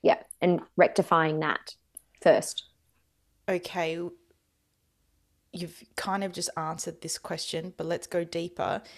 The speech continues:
Speaker 1: Mm.
Speaker 2: You've, you've realized, or we've realized we're out of balance,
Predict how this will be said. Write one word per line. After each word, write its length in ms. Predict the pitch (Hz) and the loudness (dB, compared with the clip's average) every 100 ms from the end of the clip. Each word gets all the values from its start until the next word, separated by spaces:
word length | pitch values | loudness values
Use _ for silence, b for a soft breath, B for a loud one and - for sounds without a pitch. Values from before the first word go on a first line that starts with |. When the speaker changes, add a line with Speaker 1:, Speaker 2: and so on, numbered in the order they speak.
| B | B
Speaker 1:
Mm. 280 | 190 175 208 - - | -2 0 -2 -6 -10
Speaker 2:
You've, 380 | 190 196 175 - | -4 -4 -6 -12
you've 300 | 185 185 175 | -6 -6 -2
realized, 840 | 190 208 202 185 185 180 185 - - - | 2 4 4 4 4 2 0 -6 -8 -6
or 160 | 170 143 | -4 -4
we've 260 | 175 175 | -6 -2
realized 460 | 185 190 165 165 165 | 0 2 2 2 2
we're 260 | 165 160 - _ - | 0 0 -4 _ -6
out 220 | 165 156 | -2 0
of 180 | 156 147 | -2 -2
balance, 760 | 151 143 160 247 - - - | -2 -2 -2 -4 -4 -4 -4